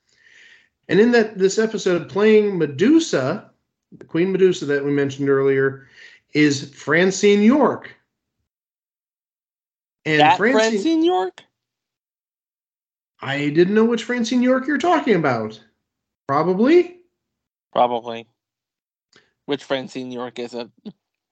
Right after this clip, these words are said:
Speaker 1: I, I didn't know there's more than one. But she has a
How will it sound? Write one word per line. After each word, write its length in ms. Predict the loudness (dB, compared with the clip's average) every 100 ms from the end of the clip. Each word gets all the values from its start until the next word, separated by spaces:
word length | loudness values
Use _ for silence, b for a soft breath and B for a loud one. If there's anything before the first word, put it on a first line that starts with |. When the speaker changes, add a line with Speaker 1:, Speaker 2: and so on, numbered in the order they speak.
| _ _ _ _ _ _
Speaker 1:
I, 340 | -4 -4 -2 -2
I 40 |
didn't 340 | -4 -4 -4 0
know 120 | 0
there's 200 | -2 -2
more 180 | -2 -2
than 220 | -2 -2
one. 340 | -2 -4 -6 b b b _ -12
But 320 | -2 0 0
she 320 | -2 2 4
has 280 | 4 2 0
a 440 | 0 2 0 -2